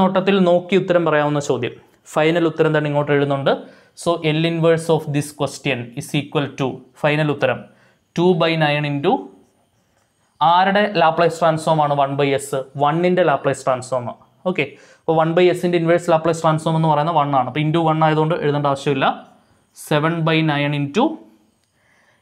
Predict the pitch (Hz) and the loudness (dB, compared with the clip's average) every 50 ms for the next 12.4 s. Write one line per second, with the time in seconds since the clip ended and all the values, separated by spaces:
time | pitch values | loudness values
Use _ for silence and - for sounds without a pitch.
0 | - 151 151 165 175 175 180 175 180 180 175 - - 175 185 190 - - - 165 | -2 2 2 2 2 2 2 2 2 2 2 0 0 0 0 0 -4 -4 -2 -2
1 | 165 160 - - - 175 190 190 180 170 - - - - 165 151 147 143 - 151 | -2 -2 -4 -10 -2 0 0 2 2 0 -2 -4 -4 -2 -2 -2 -2 -2 -2 -4
2 | 139 - - 147 127 120 117 117 117 - - - - _ - 143 147 156 165 170 | -4 -4 -4 -2 -2 -2 -2 -4 -8 -14 -20 -20 -20 _ -4 -2 0 0 0 0
3 | 170 180 180 - - 160 156 151 151 160 160 156 156 - 165 151 147 147 - 156 | 0 0 0 0 0 0 0 0 2 2 0 0 2 0 -2 -2 -2 -2 -2 -2
4 | 147 143 143 139 135 143 147 - 151 147 143 - - - 160 160 156 156 147 151 | 0 2 0 0 0 -2 -4 -2 -2 -2 -2 -4 -6 0 2 2 2 2 0 -2
5 | - - 151 147 143 139 147 139 139 - - 147 139 135 135 139 - - _ _ | -2 0 0 0 0 0 -2 -4 -4 -4 -4 -2 -2 -2 -4 -8 -14 -20 _ _
6 | _ _ _ _ _ _ _ _ - 196 190 190 190 - 170 156 156 - 151 147 | _ _ _ _ _ _ _ _ -2 0 0 0 0 0 0 0 0 -4 -8 -10
7 | - _ _ _ _ _ _ _ _ - 214 202 143 - - - - - - - | -10 _ _ _ _ _ _ _ _ 2 2 2 2 0 -4 -14 -20 -20 -20 -20
8 | - _ _ - - - 208 226 214 - - - - _ _ _ _ _ _ _ | -20 _ _ -8 0 0 2 2 0 -2 -10 -20 -20 _ _ _ _ _ _ _
9 | _ _ _ _ _ _ _ _ _ _ _ _ - _ _ - 170 175 190 220 | _ _ _ _ _ _ _ _ _ _ _ _ -20 _ _ -4 -2 0 0 0
10 | 214 - - - - - 202 220 214 208 - - 131 - - - - - 165 151 | -2 -6 -12 -12 -4 0 2 2 2 0 0 -2 -6 -6 -6 -12 -8 -6 -4 -4
11 | 127 123 - - 156 156 156 160 170 180 190 190 185 175 175 175 175 175 170 160 | -4 -4 -6 -4 -2 0 0 0 0 2 0 2 2 2 0 0 0 0 0 0
12 | 160 160 151 147 143 147 147 | 0 0 0 0 0 0 -2